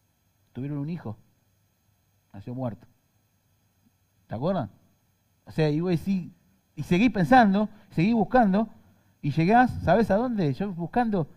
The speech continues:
llegué a los hermanos ahí de Corintio, que ellos estaban tomando la cena del Señor indignamente, ¿no? Y dice que algunos dormían, o había, dormían, ¿por qué?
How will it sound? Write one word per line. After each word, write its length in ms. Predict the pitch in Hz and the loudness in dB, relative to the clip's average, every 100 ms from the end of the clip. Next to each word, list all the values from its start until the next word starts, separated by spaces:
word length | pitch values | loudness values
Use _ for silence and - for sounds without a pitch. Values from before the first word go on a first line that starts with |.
| _ _ _ | _ _ _
llegué 260 | - 170 185 _ _ _ _ _ - - - _ _ _ | -4 -2 -4 _ _ _ _ _ -20 -20 -20 _ _ _
a 80 | 143 | -4
los 180 | 151 147 | -2 -2
hermanos 320 | 156 202 185 | 0 2 6
ahí 100 | 180 | 8
de 100 | 196 | 8
Corintio, 540 | 165 180 208 143 160 185 - _ _ _ - | 6 2 0 -2 -2 -2 -8 _ _ _ -2
que 120 | 190 | 0
ellos 200 | 196 170 | 2 0
estaban 300 | 170 202 185 | 2 2 2
tomando 320 | 170 202 190 | -2 -2 4
la 100 | 170 | 4
cena 240 | 156 202 | 6 4
del 120 | 180 165 | 4 4
Señor 420 | 185 185 175 175 - _ _ _ _ _ - | 4 4 2 0 -10 _ _ _ _ _ -6
indignamente, 960 | 147 156 196 196 180 202 156 143 147 - _ _ _ _ | -4 -2 -2 0 0 0 0 0 -2 -6 _ _ _ _
¿no? 260 | 139 208 220 - _ _ _ _ | -4 -4 -4 -14 _ _ _ _
Y 100 | - | -6
dice 300 | 196 247 208 | 0 2 2
que 80 | 170 | 4
algunos 280 | 180 240 214 | 4 4 2
dormían, 500 | 180 185 254 170 104 - _ _ _ _ _ - | 2 2 4 4 2 -4 _ _ _ _ _ -4
o 100 | 131 | 0
había, 220 | 156 160 | 2 2
dormían, 1000 | 131 117 131 120 127 127 151 214 240 147 | 2 -4 -10 -10 -6 -4 -2 0 0 2
¿por 160 | 175 | -2
qué? 380 | - 220 120 - | 2 2 2 -4